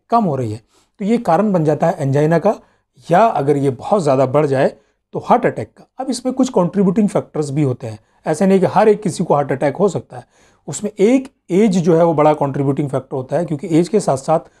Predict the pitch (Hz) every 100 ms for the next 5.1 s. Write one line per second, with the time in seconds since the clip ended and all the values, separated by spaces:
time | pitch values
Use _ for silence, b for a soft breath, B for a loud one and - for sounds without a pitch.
0 | _ - 175 156 151 170 175 175 151 180
1 | 180 - 165 147 151 147 160 - 147 151
2 | 151 156 160 - 151 147 139 b b _
3 | 151 180 143 196 214 208 190 185 160 180
4 | 180 196 170 151 175 165 139 135 131 156